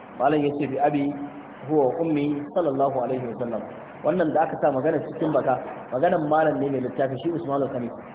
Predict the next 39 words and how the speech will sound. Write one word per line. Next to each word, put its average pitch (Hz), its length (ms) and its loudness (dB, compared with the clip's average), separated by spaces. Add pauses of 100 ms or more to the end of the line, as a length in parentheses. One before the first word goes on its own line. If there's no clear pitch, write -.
(300)
Yasa 135 160 0
yace, 139 180 0
"Ma'ana 127 380 0
uwata 160 320 4
da 143 80 0
ubana 139 320 0
ta 143 40 -4
zama 127 200 -4
fansa 160 240 -2
a 131 80 -2
gare 127 180 0
ka, 131 100 -4
ya 127 120 2
annabin 110 320 -4
Allah." 104 180 -8 (140)
Wato - 200 -6
dan 143 200 -2
abin 147 240 0
da 135 80 0
annabi 123 400 -4
sallallahu 123 420 -2
alaihi 113 220 -6
wa 117 180 -12
sallam. 110 220 -10 (840)
Wa 120 100 2
dhalika 180 340 4
li 160 80 4
anna 175 280 2
al-Abbasa, 135 600 2 (760)
domin 175 240 0
shi 214 240 -6
Abbas 151 360 4 (560)
ammi 180 440 2
ne 165 140 4 (640)
na 156 180 4
wane? 147 240 6 (180)
Na 156 220 2
annabi 147 260 0
sallallahu 143 460 2